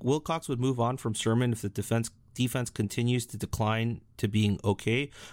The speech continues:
rather than the really good slash great we have gotten spoiled with?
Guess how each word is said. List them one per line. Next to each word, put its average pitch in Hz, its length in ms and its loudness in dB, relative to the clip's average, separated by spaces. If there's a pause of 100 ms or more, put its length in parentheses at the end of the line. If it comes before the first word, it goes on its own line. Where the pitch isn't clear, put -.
rather 127 200 0
than 131 220 -2
the 123 100 2
really 135 380 2
good 120 340 2
slash 113 280 -2
great 107 240 0
we 107 80 -2
have 101 120 -2
gotten 104 220 -2
spoiled 104 380 2
with? 113 400 0